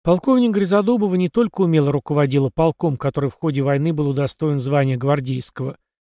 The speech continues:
но и сама участвовала в боевых операциях. Водила самолёты бомбить скопления вражеских войск в районе Курска,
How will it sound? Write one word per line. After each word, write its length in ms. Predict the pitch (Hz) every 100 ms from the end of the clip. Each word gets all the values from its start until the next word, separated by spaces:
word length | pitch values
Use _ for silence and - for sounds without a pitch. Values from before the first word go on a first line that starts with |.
| _ -
но 120 | 226
и 60 | 254
сама 340 | 220 185 190
участвовала 640 | 196 - 156 - 165 147
в 40 | 131
боевых 380 | 135 131 123
операциях. 720 | 147 175 165 131 - - 151 _ _ _ _ _
Водила 360 | 139 151 156 143
самолёты 520 | - 147 147 143 143
бомбить 420 | 131 139 135 139
скопления 540 | - 139 - 147 135 127
вражеских 560 | 143 135 - 139 -
войск 320 | 139 143 -
в 40 | 131
районе 320 | 135 131 123
Курска, 520 | - 196 190 - 165